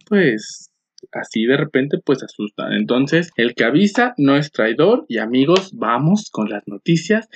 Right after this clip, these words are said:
del día de hoy. Estas son las Hanson News.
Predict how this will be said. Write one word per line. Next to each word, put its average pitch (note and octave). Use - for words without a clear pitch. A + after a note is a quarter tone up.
del G#2+
día B2
de G#2+
hoy. D3
Estas D3+
son G#3
las A2+
Hanson B3+
News. D4+